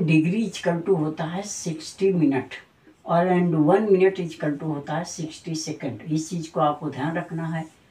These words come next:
ये सिंबल है मिनट का और ये सि-, सिंबल है सेकंड का, ठीक है, ये आपको ध्यान होना चाहिए।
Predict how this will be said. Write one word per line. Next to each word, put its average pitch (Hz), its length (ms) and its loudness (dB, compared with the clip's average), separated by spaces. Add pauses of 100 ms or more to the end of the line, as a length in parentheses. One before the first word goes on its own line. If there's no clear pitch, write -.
(240)
ये 196 140 4
सिंबल 190 480 4
है 196 220 -4 (1160)
मिनट 165 400 4
का 202 200 -2 (1200)
और 175 180 2
ये 196 180 8
सि-, 160 560 0
सिंबल 170 360 0
है 175 220 -2
सेकंड 156 380 -10
का, - 220 -20 (500)
ठीक 277 200 0
है, 170 100 -2 (420)
ये 180 140 2
आपको 165 360 2
ध्यान 139 280 2
होना 135 200 2
चाहिए। 135 340 -6